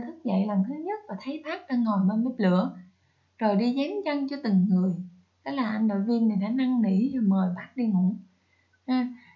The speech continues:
Thế là lần thứ hai anh vẫn, anh vẫn thấy bác còn đó. Thế lần thứ ba thì anh thức dậy và thấy bác vẫn còn thức, anh lo cho bác ha, anh lo cho bác ha. Thế là, ờ, trong cái bối cảnh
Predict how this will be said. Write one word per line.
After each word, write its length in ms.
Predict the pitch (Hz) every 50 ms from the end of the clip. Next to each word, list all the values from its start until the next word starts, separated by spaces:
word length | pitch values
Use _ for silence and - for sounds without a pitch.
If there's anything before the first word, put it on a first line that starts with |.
| _ -
Thế 120 | 285 294
là 120 | 311 285 247
lần 240 | 208 214 196 196 214
thứ 160 | 262 302 320
hai 360 | 302 294 294 277 269 262 262
anh 160 | 254 254 247
vẫn, 280 | 247 202 190 240 269 254 - - _ _ _
anh 180 | - 214 214 208
vẫn 180 | 202 196 208 226 233
thấy 120 | 254 262
bác 180 | 262 262 262 262 -
còn 220 | - 202 185 175
đó. 240 | 175 190 220 247 269 - _ _ _ _ _ _ - _ _ _ _ _ _ -
Thế 100 | 254 262
lần 200 | 247 220 202 226
thứ 160 | 262 302 302
ba 340 | 294 277 269 269 269 262 262 - - - _ _ _ _ _ _ _
thì 120 | - 220
anh 140 | 208 226 233
thức 200 | 294 330 - -
dậy 320 | 240 208 165 170 180 196 - - - _ _ _ _ _ _ _ _
và 360 | - - 214 208 214 220 202 196 -
thấy 140 | 269 294 302
bác 240 | 294 294 320 320 -
vẫn 180 | 247 220 226 247
còn 220 | 233 220 190 180
thức, 140 | 214 269 285 - - -
anh 180 | - 240 240 247
lo 280 | 240 240 240 240 233 240
cho 60 | 247
bác 200 | 226 240 262 302 311 - - _ _ _ _ _ _ _ _ _
ha, 180 | - 226 214 208 214
anh 120 | 214 214
lo 180 | 220 214 214 208 196
cho 80 | 214 208
bác 180 | 208 220 247 247 - _ _ _ _ _ _ _ _ _ _ _ _ -
ha. 220 | 247 240 233 233 - - _ _ _ _ _ -
Thế 60 | 277
là, 380 | 285 269 240 208 190 185 175 170 170 180 - - - _ _
ờ, 420 | - - 208 220 214 190 180 175 175 175 175 175 170 170 196 - - -
trong 200 | - 233 233 226 226
cái 100 | 240 247 -
bối 140 | 254 254 269 262 -
cảnh 220 | 190 170 175 208